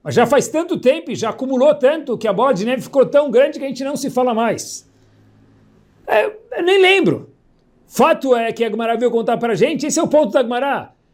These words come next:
que a Missus Mosquito não falava com o Mister Mosquito por quê? Porque ele picou algum banhista, pegou o sangue e não dividiu com ela. Tá bom,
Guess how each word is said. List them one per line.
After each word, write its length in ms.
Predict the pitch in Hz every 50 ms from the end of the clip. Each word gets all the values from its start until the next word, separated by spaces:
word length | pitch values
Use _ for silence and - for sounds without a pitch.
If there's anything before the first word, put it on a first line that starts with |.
| _ _
que 100 | _ -
a 60 | 214 220
Missus 400 | 233 294 359 330 - 339 311 320
Mosquito 480 | 330 294 - - - 349 349 349 311
não 100 | 302 285
falava 300 | - 262 294 302 302 285
com 100 | - 302
o 40 | 294
Mister 280 | 320 311 - - 311 302
Mosquito 400 | 285 262 - - 302 320 311 302
por 160 | 302 285 208
quê? 400 | - 240 240 247 269 - - - _ _ _ _ _
Porque 220 | _ 208 - 226
ele 500 | 262 302 330 294 262 214 - 117 - - _ _ _ _ _ _ _ _ _ _
picou 320 | _ 165 180 175 - - 320
algum 560 | 320 302 277 247 190 262 277 269 262 254 233
banhista, 680 | 180 240 240 220 - 202 190 - - - 214 262 277 - - - - _ -
pegou 280 | - 202 214 208 311 320
o 60 | 269
sangue 340 | - - 302 339 349 320 294
e 20 |
não 140 | 277 285 277
dividiu 340 | 208 247 240 269 311 302 -
com 160 | - 311 311
ela. 300 | 320 302 285 214 131 127
Tá 160 | - - 370
bom, 680 | 349 359 381 392 370 339 320 254 202 156 127 - - -